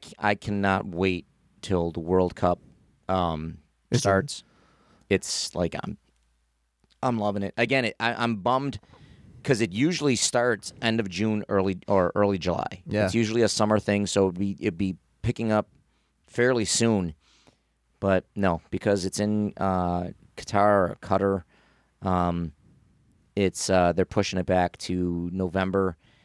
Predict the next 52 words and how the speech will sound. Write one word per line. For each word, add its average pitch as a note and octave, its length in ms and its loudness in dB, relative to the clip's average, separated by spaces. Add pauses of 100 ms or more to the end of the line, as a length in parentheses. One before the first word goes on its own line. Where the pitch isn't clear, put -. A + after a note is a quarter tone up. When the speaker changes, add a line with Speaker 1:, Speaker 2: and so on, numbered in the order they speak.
(280)
Speaker 1:
And A#2 100 2
I A2+ 40 2
guess C3+ 200 0
all A2+ 220 2
the D3+ 60 -2
games C3+ 240 0
are A#2+ 40 -2
gonna A2+ 140 2
be, A2 180 0
or G2+ 160 2
most G#2 320 2
of A#2+ 60 2
the A2+ 60 0
games A2+ 240 0
are G2 40 4
gonna G#2+ 140 4
be G#2+ 100 0
night G2 280 -2
games, - 380 -10
just - 180 -12
because G2+ 240 -2
it's F2+ 120 -6
gonna G2 160 0
be F#2 160 -2
ridiculously - 1120 -4
hot G2 460 0
during F#2 280 -4
the F#2 60 -8
day. - 300 -4
Speaker 2:
Makes C#3 200 2
sense. - 460 -2 (360)
Speaker 1:
Um, E2+ 440 2 (140)
Speaker 2:
And B2 160 2
then B2 420 0 (240)
after A2 340 2
Qatar, G#2+ 560 0 (480)
it's - 80 -20
gonna G2 160 -4
be F2 120 -2
in E2+ 60 -4
the F2+ 80 -2
U F#2 100 0
S. - 240 -4 (260)
Speaker 1:
U F2+ 400 -2
S, A#2 220 2
between G2+ 400 -2
U G#2 240 2
S, A#2 220 0
Mexico, G#2+ 800 0
and G2 520 0 (340)
Speaker 2:
Canada. G#2 280 -4
Speaker 1:
Canada. G#2 340 -2